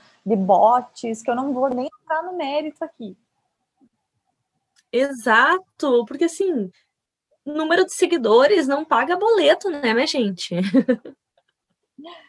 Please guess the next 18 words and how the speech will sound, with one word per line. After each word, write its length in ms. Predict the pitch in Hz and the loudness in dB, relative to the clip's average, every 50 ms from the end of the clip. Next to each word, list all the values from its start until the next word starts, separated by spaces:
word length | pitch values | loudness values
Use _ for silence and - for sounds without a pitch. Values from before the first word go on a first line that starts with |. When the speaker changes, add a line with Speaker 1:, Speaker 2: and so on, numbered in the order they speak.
| _ _ | _ _
Speaker 1:
Curtidas 520 | - 254 214 220 - - 226 202 220 233 | -10 -10 -10 -10 -10 -12 -10 -8 -8 -8
não 180 | 226 240 240 254 | -6 -6 -8 -6
pagam 360 | 233 220 202 214 226 214 220 | -6 -6 -6 -6 -6 -6 -8
boletos. 960 | 226 226 247 269 262 226 220 226 220 220 _ _ - 190 185 180 - _ _ _ _ _ _ _ _ _ _ _ _ _ _ _ _ _ _ _ _ _ _ _ | -8 -6 -6 -8 -6 -6 -6 -6 -8 -10 _ _ -12 -12 -12 -14 -16 _ _ _ _ _ _ _ _ _ _ _ _ _ _ _ _ _ _ _ _ _ _ _
E 140 | - 220 247 | -4 0 2
aí 380 | 240 240 240 240 240 233 254 269 | 4 4 2 2 -2 -4 -8 -6
tem 240 | - 339 320 294 285 | -6 -6 -6 -4 -4
outra 320 | 254 269 294 285 - 330 | -4 -4 -4 -6 -8 -12
questão 560 | - - 302 285 - - - 262 233 254 285 | -10 -10 -10 -10 -10 -8 -6 -6 -6 -6 -8
que 160 | 285 - - 359 | -10 -6 -4 -2
é 300 | 262 233 240 240 - - _ _ _ _ _ _ | -2 -2 -2 -4 -6 -12 _ _ _ _ _ _
que 120 | _ 269 | _ -2
a 100 | 233 220 | -2 -2
criatividade, 1400 | 214 - _ - 233 302 381 392 392 - - 277 254 240 202 202 185 185 247 - 392 339 247 214 202 185 175 - _ _ _ _ _ _ _ _ _ _ _ _ _ | -4 -8 _ -10 -8 -6 -6 -8 -8 -12 -12 -12 -10 -6 -4 -2 -2 -2 -2 -4 -6 -6 -6 -8 -10 -10 -12 -16 _ _ _ _ _ _ _ _ _ _ _ _ _
ela 280 | - 226 226 247 269 320 | 2 2 2 4 2 0
mora 680 | 320 277 233 220 202 196 196 208 220 247 285 330 339 - | 0 0 0 2 2 2 2 0 0 0 -2 -4 -6 -8
na 220 | 262 254 262 262 | -8 -8 -8 -8
liberdade 1120 | 254 247 240 285 370 453 466 440 415 349 262 269 262 269 277 294 277 262 277 302 320 339 | -8 -6 -6 -2 0 0 0 0 0 2 4 6 6 6 6 4 0 -2 -2 -4 -4 -4